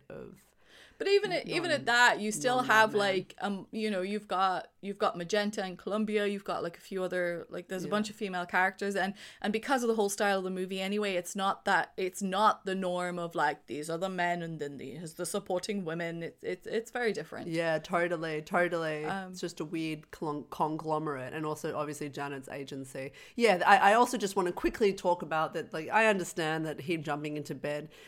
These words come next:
Speaker 1: would have been a violation of a degree of consent, but it actually didn't stop me from being incredibly turned on by both of those
Speaker 2: Oh.
Speaker 1: scenes. And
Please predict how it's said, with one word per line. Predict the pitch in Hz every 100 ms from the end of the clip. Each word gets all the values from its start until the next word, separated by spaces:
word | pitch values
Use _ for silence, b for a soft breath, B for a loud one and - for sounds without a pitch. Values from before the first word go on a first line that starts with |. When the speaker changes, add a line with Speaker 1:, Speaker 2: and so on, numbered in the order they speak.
| B -
Speaker 1:
would | 175
have | -
been | 175
a | 156
violation | 160 151 160 165 156
of | 156 147
a |
degree | 160 160 165
of | 156 -
consent, | - 160 - 165 170
but | 175
it |
actually | 202 208 - 208
didn't | 175 160
stop | - 185 151
me | 156 156
from | 165
being | 151 156 156
incredibly | 160 202 180 170
turned | - 151 151
on | 156 156
by | 160 156
both | 160 170 175
of | -
those | 370
Speaker 2:
Oh. | 254
Speaker 1:
scenes. | 147 135 151 165 - B B B
And | - 156 151 156